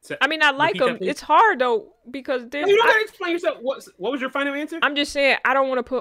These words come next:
Speaker 2: all the shoes at the same number, and all
Speaker 1: Right.
Speaker 2: these shoes are so similar. I just wanna,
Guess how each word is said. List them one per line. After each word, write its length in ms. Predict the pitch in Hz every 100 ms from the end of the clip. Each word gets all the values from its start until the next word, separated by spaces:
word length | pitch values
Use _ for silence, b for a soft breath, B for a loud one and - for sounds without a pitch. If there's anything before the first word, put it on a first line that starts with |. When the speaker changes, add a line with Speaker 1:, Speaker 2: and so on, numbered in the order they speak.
| -
Speaker 2:
all 200 | 214 233
the 120 | 220
shoes 260 | 220 233 208
at 120 | 196
the 60 | 185
same 380 | 214 208 185
number, 480 | 185 208 175 151 165 _ _ _ -
and 260 | 180 170 -
all 60 | 156
Speaker 1:
Right. 140 | 208
Speaker 2:
these 120 | 196 196
shoes 240 | 220 208
are 100 | 165
so 180 | - 175
similar. 400 | - 196 185 151
I 140 | 170
just 220 | 170 175 175
wanna, 320 | 170 156